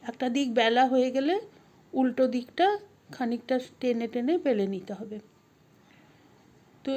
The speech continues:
এইভাবে করে আমি লুচিগুলো বেলে নিয়েছি। আর এখন কড়াইতে গরম করতে দিচ্ছি সাদা তেল। তেলটা বেশ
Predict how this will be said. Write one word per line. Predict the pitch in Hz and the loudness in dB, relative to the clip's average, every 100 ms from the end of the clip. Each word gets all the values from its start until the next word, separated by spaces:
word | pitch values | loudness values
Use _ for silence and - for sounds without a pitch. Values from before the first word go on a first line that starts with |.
| - - 262 | -4 0 2
এইভাবে | 294 294 302 311 302 | 2 2 0 0 2
করে | 302 311 | 4 4
আমি | 277 294 262 | 4 2 0
লুচিগুলো | 254 254 262 277 277 254 | -4 -6 -6 -2 0 2
বেলে | 254 269 262 | 2 2 2
নিয়েছি। | 240 240 - 330 | 2 -2 0 2
আর | 269 233 | 2 2
এখন | 226 262 269 | -2 -4 0
কড়াইতে | 254 226 233 262 254 | 2 2 2 -2 -2
গরম | 226 233 233 | -2 -2 -4
করতে | 247 269 254 | -4 -4 -6
দিচ্ছি | 262 262 - _ - - - - | -6 -8 -20 _ -20 -20 -20 -6
সাদা | 254 220 190 | -2 0 -2
তেল। | - - - _ - - - - - - - | -4 -14 -16 _ -20 -20 -20 -20 -20 -14 -4
তেলটা | 285 285 330 330 | 0 2 2 2
বেশ | 339 | 0